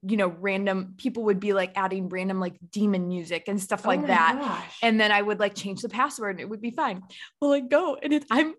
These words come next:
Speaker 1: someone changed me to a family plan and there's six people added on my family plan.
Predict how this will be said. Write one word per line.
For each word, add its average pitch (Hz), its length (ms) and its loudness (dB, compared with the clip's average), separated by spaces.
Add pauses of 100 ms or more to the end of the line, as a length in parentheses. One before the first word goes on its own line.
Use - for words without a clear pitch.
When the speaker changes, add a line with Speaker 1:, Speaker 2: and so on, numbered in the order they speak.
Speaker 1:
someone 440 640 2
changed 330 420 0
me 220 160 0
to 254 220 4
a 277 60 6
family 269 500 2
plan 214 460 -2 (520)
and 339 220 2
there's 349 240 2 (140)
six - 720 0
people 294 600 4
added 294 380 4
on 269 280 4
my 277 180 6
family 370 540 4
plan. 262 440 0